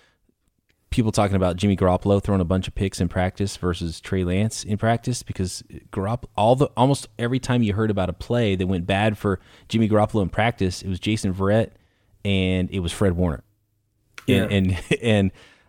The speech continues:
Speaker 1: uh, Trey Lance wasn't throwing against those guys, and it just shows how
Speaker 2: Right.
Speaker 1: good those players are. Uh, I have a question, actually, and we're only gonna get to one Twitter question here, but this one from, uh,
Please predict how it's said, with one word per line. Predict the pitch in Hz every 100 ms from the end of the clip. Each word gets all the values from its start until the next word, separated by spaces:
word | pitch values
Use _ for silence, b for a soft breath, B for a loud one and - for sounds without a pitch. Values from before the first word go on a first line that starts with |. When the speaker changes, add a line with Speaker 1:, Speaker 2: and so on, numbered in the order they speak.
| b
Speaker 1:
uh, | 110 101
Trey | - 131
Lance | 123 -
wasn't | 107 95
throwing | 120 110
against | 87 85
those | 82 85
guys, | 76 73 -
and | 104 101 101
it | 104
just | 113 -
shows | 123 113
how | 110 101
Speaker 2:
Right. |
Speaker 1:
good | 90 107
those | 95 90
players | - 104 92 85
are. | 90 90 62
Uh, | 92 87
I | 104
have | 156
a | 131
question, | - 131 - 113
actually, | 98 92 - 95 92
and | 90 78 -
we're | 101 87 82
only | 80
gonna | 80 80
get | - 98 85
to | -
one | 82 78
Twitter | 78 - 78
question | - 80 80
here, | 78
but | 76 80 92
this | 98 123
one |
from, | 107 - 101 92 90 - -
uh, | 87 82 80